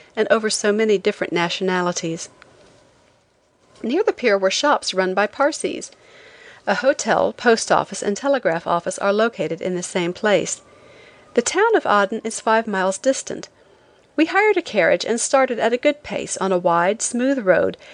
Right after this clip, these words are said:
that took us along the beach for a way, passing low rows of houses,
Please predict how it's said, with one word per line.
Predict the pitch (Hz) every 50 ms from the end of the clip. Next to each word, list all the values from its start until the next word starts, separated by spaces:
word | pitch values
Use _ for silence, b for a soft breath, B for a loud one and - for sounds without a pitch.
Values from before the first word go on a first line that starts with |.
| B B B B
that | 269 -
took | - - 349 349
us | 311 -
along | 294 254 233 226 233 240
the | 240
beach | 240 - 294 294 - - -
for | - - 185 175
a | 170
way, | 165 196 214 214 196 185 185 190 b b b b b b b b
passing | - 254 240 226 - 233 220
low | 220 220 240 254 254
rows | 240 240 233 233 233 -
of | 226 214
houses, | - 214 180 175 180 - - - 165 -